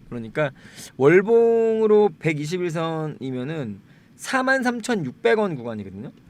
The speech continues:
사만 삼천육백 원 위로 올라타야지 백이십일 선 위로 올라가니까 그 구간, 사만 삼천육백 원 구간을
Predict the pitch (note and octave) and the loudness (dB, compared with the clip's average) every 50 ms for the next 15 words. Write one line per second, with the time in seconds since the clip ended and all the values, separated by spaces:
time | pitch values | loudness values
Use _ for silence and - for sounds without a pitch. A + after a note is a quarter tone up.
0 | - - - - - - - B3+ B3+ C#4+ C#4+ B3 A#3+ A3 A#3+ A3 D#3 C3 - - | -20 -20 -20 -20 -8 -4 -2 0 0 2 2 0 0 -2 -2 -2 -2 -4 -4 -2
1 | G3 F#3+ F#3+ F#3+ E3+ - - B2+ D#3 G3 G3 D3+ B2 C#3+ E3+ G3 G3+ - - B3+ | -2 0 0 -2 -4 -6 -6 -6 -4 -2 0 0 0 2 2 0 0 -2 -2 0
2 | C4 C4 A#3+ G#3+ A#3+ C4 C#4 D#4+ - - - - _ _ - D3 E3+ G3+ G#3 G#3 | 0 0 0 0 -2 -4 -6 -8 -10 -16 -20 -20 _ _ 0 0 2 2 2 0
3 | G3+ F#3 F#3 F#3+ E3+ C3 B2 D3 D#3+ C3+ A#2+ B2+ C#3 C3+ C3 B2 A#2 A2 - E3 | 0 -2 -2 -2 -2 -2 -2 -2 -2 -2 0 0 0 0 -2 -4 -8 -8 -8 -6
4 | E3+ C#3+ G#2+ F#2 - _ _ - - _ - F3 F3+ E3+ D3+ - B2+ C3+ B2 A2+ | -6 -6 -6 -8 -12 _ _ -20 -20 _ -2 -2 -2 0 -2 -2 -2 0 0 0
5 | A2+ C3+ F#3 - - - - - - - - - - - - - - - C3+ C#3+ | -2 -4 -8 -12 -14 -18 -20 -20 -20 -20 -20 -20 -20 -20 -18 -18 -10 -8 -6 -4
6 | D3 D3 D3 C#3 C#3 C3+ C3 - F3 C3 - - - A#2+ A2 A2 G#2+ G#2 - - | -4 -4 -4 -6 -8 -12 -12 -12 -12 -14 -12 -10 -8 -8 -8 -8 -10 -12 -12 -10
7 | G#2+ G#2 A2 D3+ F3+ G3+ A3 A#3 D4+ | -10 -10 -8 -6 -6 -6 -6 -8 -10